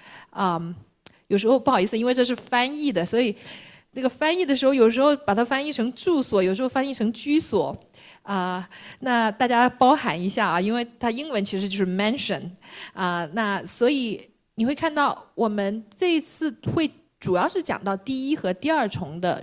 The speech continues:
居所或者是住所。那么然后我们会一层一层的更多的去了解整个的灵命的成长是什么样一个过程。好，那么今天呢，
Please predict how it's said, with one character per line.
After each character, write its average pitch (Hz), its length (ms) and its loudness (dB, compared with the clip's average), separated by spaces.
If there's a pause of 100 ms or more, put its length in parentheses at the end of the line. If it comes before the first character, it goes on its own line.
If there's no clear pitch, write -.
居 247 220 -6
所 190 200 -6
或 196 120 -8
者 175 60 -6
是 175 120 -10
住 196 300 -6
所。 - 260 -12 (580)
那 233 60 -6
么 220 120 0
然 185 120 0
后 214 140 -2
我 214 80 0
们 180 160 -4
会 214 400 -2 (640)
一 294 100 -2
层 185 280 -6
一 208 60 -4
层 180 280 -10
的 175 200 -4 (460)
更 247 240 0
多 226 180 2
的 220 80 2
去 208 180 -4
了 156 200 -2
解 156 180 -4
整 143 160 -10
个 208 120 -4
的 208 100 0 (120)
灵 175 180 -6
命 285 200 -4
的 202 120 -4
成 180 280 -10
长 196 200 -6
是 208 100 -6
什 185 140 -8
么 160 80 -12
样 185 100 -4
一 180 60 -8
个 180 120 -6
过 196 300 -4
程。 - 260 -12 (100)
好， - 200 -6 (380)
那 370 40 -4
么 370 60 2
今 359 180 -4
天 381 220 2
呢， 320 240 2